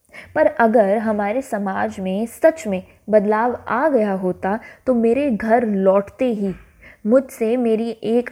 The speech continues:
आंटी ये नहीं कहती कि लड़कियों को अपने माँ बाप को बिठाकर खिलाने का सपना नहीं देखना चाहिए, कि लड़कों की बराबरी करने का नहीं सोचना चाहिए।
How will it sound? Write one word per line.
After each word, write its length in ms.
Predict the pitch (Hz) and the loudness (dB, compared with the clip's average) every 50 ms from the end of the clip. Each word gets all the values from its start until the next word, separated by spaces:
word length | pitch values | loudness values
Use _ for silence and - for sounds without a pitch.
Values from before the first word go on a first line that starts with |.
| - 202 | -6 -6
आंटी 300 | 196 196 190 196 - 220 | -6 -6 -8 -8 -6 -4
ये 380 | 220 202 180 196 247 285 294 | -4 -4 -2 -2 0 0 0
नहीं 240 | 254 220 208 196 185 | 0 0 -2 -4 -4
कहती 460 | - 202 196 185 190 - 214 233 254 247 - - - _ _ - | -4 -4 -4 -4 -4 -2 -2 -2 -2 -2 -6 -12 -20 _ _ 0
कि 80 | 285 | 0
लड़कियों 640 | 240 202 190 196 196 196 196 190 - 254 262 254 247 | 2 4 4 4 4 2 2 -2 -4 -6 -6 -6 -4
को 220 | 254 208 196 196 | -2 0 0 2
अपने 440 | - - 214 - - 208 202 208 202 | 0 -2 -4 -6 -8 -8 -8 -8 -6
माँ 360 | 190 190 190 185 190 185 180 | -6 -6 -4 -4 -4 -4 -4
बाप 320 | 196 196 202 220 - - | -2 -2 -2 -4 -6 -8
को 280 | - - 190 190 208 208 - - - _ 196 | -6 -2 0 0 0 0 -2 -8 -10 _ 2
बिठाकर 800 | 175 214 214 214 - - 208 214 220 214 214 - 190 185 190 214 | 4 4 4 4 0 -4 -4 -4 -4 -4 -4 -6 -4 -2 -2 -2
खिलाने 640 | 214 - - 240 226 208 196 196 196 196 208 247 247 | -4 -6 -6 -4 -4 -2 -2 -2 -2 -4 -4 -6 -8
का 320 | 247 - - 202 202 208 | -8 -6 -6 -4 -4 -4
सपना 500 | 220 214 - - 196 - - 196 196 214 | -6 -6 -8 -8 -8 -8 -6 -6 -6 -4
नहीं 340 | 226 208 190 202 202 208 208 | -4 -2 -2 -4 -4 -4 -2
देखना 400 | 185 190 180 175 - 196 185 190 | -2 -2 -4 -4 -6 -12 -16 -16
चाहिए, 400 | 190 - - - - - - - _ _ _ _ _ _ _ _ _ - | -16 -14 -14 -14 -14 -14 -16 -20 _ _ _ _ _ _ _ _ _ -2
कि 100 | 302 277 | 0 0
लड़कों 500 | 220 196 190 196 202 202 - 277 277 262 | 2 4 4 4 4 2 0 -2 -4 -2
की 140 | - 277 262 | -2 -2 -2
बराबरी 560 | 196 196 196 190 185 185 185 190 214 240 247 | 0 -2 -2 0 0 0 0 2 2 0 0
करने 400 | 247 - 220 208 208 208 220 214 | -2 -4 -6 -6 -4 -6 -8 -6
का 160 | - 254 262 | -4 -4 -4
नहीं 480 | 240 214 190 190 202 196 208 262 285 269 | -4 -4 -2 -2 -2 0 0 0 -2 -2
सोचना 440 | - 208 196 196 - - 214 208 | -4 -6 -8 -8 -10 -14 -18 -18
चाहिए। 300 | 196 - - - - - | -18 -18 -18 -18 -18 -18